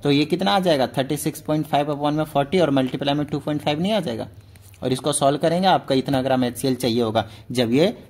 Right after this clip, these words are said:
ढाई ग्राम होगा, ठीक है। इस तरह से पता करेंगे। हो गया ये क्वेश्चन,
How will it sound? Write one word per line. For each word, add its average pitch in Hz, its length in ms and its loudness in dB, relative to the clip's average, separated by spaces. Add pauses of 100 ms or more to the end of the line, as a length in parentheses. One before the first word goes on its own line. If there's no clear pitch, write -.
ढाई 117 280 2
ग्राम 98 220 -4
होगा, 98 320 -8 (540)
ठीक 190 140 6
है। 285 120 2 (240)
इस 269 180 4
तरह 170 120 4
से 165 140 0
पता 110 220 -2
करेंगे। 170 360 -2 (140)
हो 196 120 6
गया 233 140 4
ये 220 100 2
क्वेश्चन, 120 320 -4